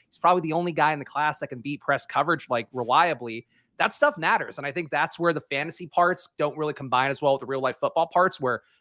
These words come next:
Quentin Johnston's gonna get on the field because he's a big guy, and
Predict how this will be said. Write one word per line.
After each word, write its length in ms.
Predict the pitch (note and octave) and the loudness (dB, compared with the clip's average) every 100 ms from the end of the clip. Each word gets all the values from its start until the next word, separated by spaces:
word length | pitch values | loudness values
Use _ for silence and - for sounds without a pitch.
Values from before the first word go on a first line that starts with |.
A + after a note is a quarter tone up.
| - | -2
Quentin 180 | A#3 A#3 | -2 2
Johnston's 340 | F#3+ F#3 E3+ | 4 2 2
gonna 140 | D#3+ D#3 | -6 0
get 100 | C#3+ | 0
on 80 | |
the 60 | B2+ | -2
field 340 | - D#3+ F#3 | -4 0 0
because 240 | D3 C#3 C3+ | 0 -2 -2
he's 140 | B2 | -2
a 40 | A#2 | -6
big 300 | B2 C#3+ B2+ | -2 -4 0
guy, 320 | B2 C#3+ F3 _ _ | 2 2 0 _ _
and 80 | A#2+ | -12